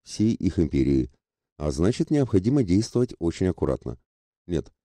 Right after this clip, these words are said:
сама Дитрия не была бы против того, чтобы этот молодой разумный вошел в какой-нибудь великий дом, как тот же консорт. Но именно как консорт, но не как игрушка.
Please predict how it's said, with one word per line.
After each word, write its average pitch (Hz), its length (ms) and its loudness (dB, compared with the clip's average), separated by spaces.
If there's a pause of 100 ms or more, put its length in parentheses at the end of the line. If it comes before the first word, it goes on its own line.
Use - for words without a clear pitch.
сама 80 340 0
Дитрия 95 560 4
не 92 160 0
была 110 280 2
бы 85 120 4
против 80 340 0
того, 98 400 2
чтобы 78 480 0
этот 76 260 -2
молодой 80 380 2
разумный 87 580 4
вошел 85 380 0
в - 80 -8
какой-нибудь 92 600 2
великий 85 440 2
дом, 98 280 2 (360)
как - 180 -8
тот 87 180 2
же 80 100 -2
консорт. - 420 -2 (520)
Но 76 160 0
именно 95 360 2
как 104 200 -2
консорт, - 480 -2 (360)
но 101 100 0
не 127 120 2
как 98 220 0
игрушка. 87 420 0